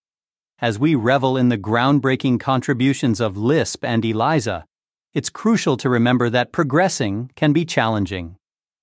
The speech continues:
Just as we face setbacks in our educational endeavors,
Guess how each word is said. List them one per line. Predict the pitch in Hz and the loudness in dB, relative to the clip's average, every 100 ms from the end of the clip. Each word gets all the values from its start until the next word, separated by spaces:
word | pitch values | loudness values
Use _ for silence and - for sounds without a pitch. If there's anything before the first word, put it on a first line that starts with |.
| _ _ _ - | _ _ _ -4
Just | 127 - | -2 0
as | 139 117 | -2 0
we | 131 | 0
face | - 127 113 | 0 0 0
setbacks | - 196 - 123 113 - | -2 -2 0 -2 -2 -2
in | 135 | -2
our | 131 135 | 0 0
educational | 165 175 160 160 196 - 131 104 | -2 -2 -2 -2 -2 0 0 0
endeavors, | 98 101 90 82 - | -2 -2 -4 -10 -18